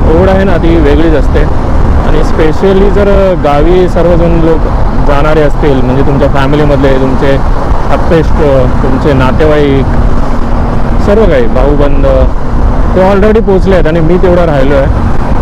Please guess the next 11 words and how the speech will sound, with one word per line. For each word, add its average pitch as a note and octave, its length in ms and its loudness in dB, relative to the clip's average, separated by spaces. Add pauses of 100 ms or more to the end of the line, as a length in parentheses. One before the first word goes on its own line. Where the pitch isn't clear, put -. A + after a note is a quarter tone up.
(280)
आणि D3+ 640 0 (420)
मी D#3 200 0
राहिलेल्याचं F3 600 0
रिझन D#3 300 0
वेगळं D#3 240 2
आहे, D3+ 180 0
कारण F3 240 0
मला C#3 200 0
सुट्टी - 360 0
मिळाली E3 320 0
नाही. C#3 140 0